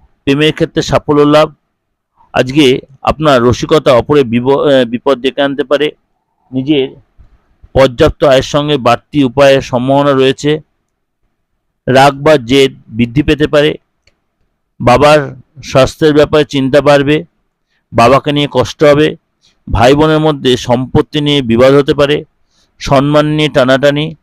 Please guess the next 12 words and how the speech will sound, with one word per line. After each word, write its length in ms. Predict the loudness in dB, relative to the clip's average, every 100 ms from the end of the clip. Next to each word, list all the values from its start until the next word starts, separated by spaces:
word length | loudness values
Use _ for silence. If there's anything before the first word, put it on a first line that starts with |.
| _ _ _ _
সকলের 400 | -2 0 2 2
সঙ্গে 180 | 2 -2
বুঝে 260 | 0 0
শুনে 220 | 0 -4 -2
কথা 220 | 0 2
বলবেন। 440 | 2 0 -2 -6 -12 _ _ _ _
কারো 220 | 2 2
কাছ 240 | 2 -2 -2
থেকে 340 | -6 -2 0
উপকার 440 | -2 -4 0 0
পেতে 260 | 0 -2 0
পারেন। 300 | 0 -2 -4